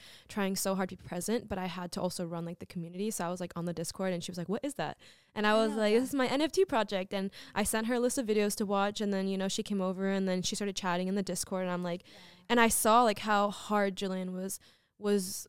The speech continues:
Speaker 1: was
Speaker 2: Working.
Speaker 1: try-, yeah, was working to
Speaker 2: Trying to
Speaker 1: learn about the
Speaker 2: learn.
Speaker 1: N F T space, and I was like, "Why don't you come work for us? You're gonna learn a lot."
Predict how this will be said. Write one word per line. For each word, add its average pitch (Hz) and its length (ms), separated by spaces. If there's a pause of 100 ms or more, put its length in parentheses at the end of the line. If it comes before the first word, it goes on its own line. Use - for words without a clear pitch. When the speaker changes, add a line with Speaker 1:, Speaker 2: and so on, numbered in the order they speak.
Speaker 1:
was 196 160
Speaker 2:
Working. 214 200
Speaker 1:
try-, 208 300
yeah, 240 300
was 196 300
working 202 600
to - 100
Speaker 2:
Trying 208 100
to 196 40
Speaker 1:
learn 226 240
about 214 220
the 202 80
Speaker 2:
learn. 190 100
Speaker 1:
N - 20
F 190 100
T 190 140
space, 185 400
and 196 120
I 190 140
was 190 100
like, 185 120
"Why 190 100
don't 277 160
you 311 60
come 277 160
work 202 160
for 196 100
us? 175 120
You're 185 120
gonna 220 140
learn 190 200
a 175 60
lot." 175 300